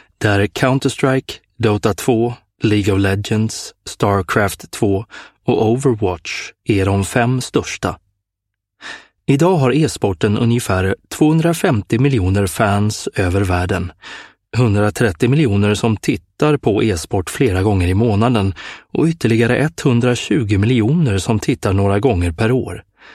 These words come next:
I Sverige tittar trehundrasjuttiotusen personer på e-sport dagligen.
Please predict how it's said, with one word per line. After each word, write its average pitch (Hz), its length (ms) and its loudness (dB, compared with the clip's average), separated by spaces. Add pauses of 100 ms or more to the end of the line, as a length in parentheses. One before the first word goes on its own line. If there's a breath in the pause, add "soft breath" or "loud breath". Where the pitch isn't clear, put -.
(640 loud breath)
I 110 120 0
Sverige 139 520 2
tittar 104 500 -2
trehundrasjuttiotusen 139 1700 0
personer 95 640 0
på - 220 0
e-sport 95 720 -4 (100)
dagligen. 95 720 0